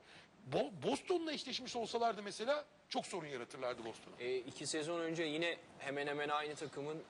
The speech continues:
Speaker 2: e, Orlando'ya di-, e, kök söktürdüğünü hatırlayın. İki maç kazan, hatta Orlando bayağı bocaladı o beşinci
Speaker 1: Aynen.
Speaker 2: maça kadar.
Speaker 1: Şöyle, e, Sunan
Speaker 2: Yani o
Speaker 1: şu
Speaker 2: tecrübeleri de var.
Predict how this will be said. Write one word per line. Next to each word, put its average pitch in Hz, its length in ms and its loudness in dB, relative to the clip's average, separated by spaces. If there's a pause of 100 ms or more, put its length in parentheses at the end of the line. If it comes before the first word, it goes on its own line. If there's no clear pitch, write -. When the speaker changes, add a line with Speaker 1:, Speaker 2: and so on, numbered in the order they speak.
(160)
Speaker 2:
e, 123 80 0
Orlando'ya 135 920 2 (800)
di-, 131 280 -4
e, 110 400 4
kök 135 220 0
söktürdüğünü 131 640 -2
hatırlayın. 190 340 0
İki - 160 -2
maç 143 260 2
kazan, 160 260 2
hatta 139 380 2
Orlando 147 680 4
bayağı 156 340 6
bocaladı 185 520 2
o 147 220 2
beşinci 135 280 0
Speaker 1:
Aynen. 127 140 0
Speaker 2:
maça 113 220 -4
kadar. 107 260 -2 (380)
Speaker 1:
Şöyle, 294 420 4 (480)
e, - 60 0
Sunan - 220 -2
Speaker 2:
Yani 180 160 6
o 190 40 4
Speaker 1:
şu 180 80 4
Speaker 2:
tecrübeleri 202 600 4
de 220 100 2
var. 233 200 2